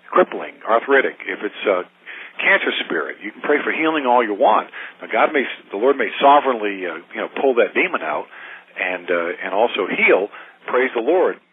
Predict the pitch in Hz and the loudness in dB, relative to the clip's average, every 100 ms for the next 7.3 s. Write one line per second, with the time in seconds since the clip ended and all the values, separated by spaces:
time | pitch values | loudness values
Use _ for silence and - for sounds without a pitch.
0 | _ 101 101 - - 101 95 - _ _ | _ -4 -4 -4 -6 -4 -4 -8 _ _
1 | _ _ _ 104 110 147 - 110 104 95 | _ _ _ _ 0 0 -2 -10 -8 -2
2 | 123 170 120 - 104 95 95 95 123 135 | -2 0 -2 0 0 0 -6 -8 -4 -2
3 | 110 90 95 90 92 101 135 120 80 76 | -2 -2 0 0 0 2 0 0 -6 -4
4 | - - - - - - _ - 85 90 | -6 -8 -16 -14 -16 -20 _ -10 -4 2
5 | 95 98 - 98 104 - - - 98 85 | 2 2 -4 -6 -4 -8 -12 -12 -10 -10
6 | 98 - 95 - - 147 143 - 85 80 | -10 -4 -4 -2 4 4 4 2 -4 -4
7 | - - 92 | -6 -8 -8